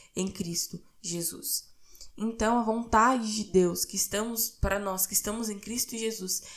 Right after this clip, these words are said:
é que nós demos graças em todas as circunstâncias. É que nós agradece-, agradeçamos a Ele em todo o tempo, porque essa é a vontade dele.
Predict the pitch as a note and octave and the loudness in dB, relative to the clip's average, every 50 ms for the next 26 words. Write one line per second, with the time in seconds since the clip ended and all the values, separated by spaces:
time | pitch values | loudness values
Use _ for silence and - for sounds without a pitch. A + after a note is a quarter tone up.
0 | - - - - G3 G3+ - A3 G3 G3 F#3+ G3+ G3 - F3+ G#3 G#3 G#3 A3 A3+ | -18 -10 -4 -2 -2 -2 0 0 2 4 4 2 2 2 2 2 2 2 2 -2
1 | A3 A3+ F#3 F#3 F#3 F3+ F3+ F#3+ - G3+ F3+ F#3+ F#3+ F#3+ - F#3+ F#3 F3 F3 F3 | -2 -2 0 2 2 2 0 0 -4 -4 -4 -2 -2 -2 0 0 0 0 0 0
2 | F3 - - - - - - - F#3 - - F#3 F#3 F3+ F3+ F3+ - - - E3+ | -2 -4 -8 -12 -16 -16 -6 0 4 4 4 4 2 -2 -2 0 0 0 0 -2
3 | D#3+ E3 - - - - - - - - - - F3+ G3 G#3+ G3+ G3 G3 G3+ G3+ | -2 0 -2 -2 -2 -4 -4 -6 -10 -10 -4 -2 -2 0 0 2 2 4 4 4
4 | - - - - - - F#3+ F#3+ G3 G3 F#3+ F#3 F#3+ F#3+ - - - G3+ G3+ - | 2 0 -2 -6 -2 -2 0 0 0 0 -2 -2 -2 -2 -2 -2 -2 -2 -2 -2
5 | - G3+ G3 F#3 F#3 F3+ F3+ F#3+ G3 - G#3 G#3 A3 A#3 A#3 A3+ A#3+ A#3+ A#3+ G3+ | -2 -2 -2 0 -2 -2 -2 -2 -2 0 0 0 -2 -2 -4 -2 -2 -2 -2 -4
6 | F3+ F3 F3+ F3+ F3+ - - - - - G3 G3+ - - - G#3 G#3 G#3 G3 G3 | -4 -6 -6 -8 -10 -12 -18 -20 -16 -12 -12 -12 -10 -4 -2 -2 -2 -2 -4 -8
7 | G#3 G#3 - _ _ _ - - - - - - F#3+ F#3+ F3+ F#3 - - - - | -10 -14 -16 _ _ _ -18 -18 -18 -12 -6 -4 -4 -4 -4 -6 -10 -12 -14 -16
8 | - - - - - - - - - F#3+ G3 - - G#3 G3+ - - - - G3 | -16 -16 -20 -20 -20 -20 -10 -4 -4 -4 -2 0 0 0 0 0 -2 -4 0 0
9 | G#3+ A3+ A3 - A#3 G#3+ G3 F#3+ F#3+ F#3 F#3 F#3+ F#3 G3 E3 D#3+ F3 F3 - - | 0 0 0 -2 -2 -2 -2 -4 -4 -6 -10 -8 -6 -6 -6 -6 -6 -8 -12 -14
10 | - - | -16 -18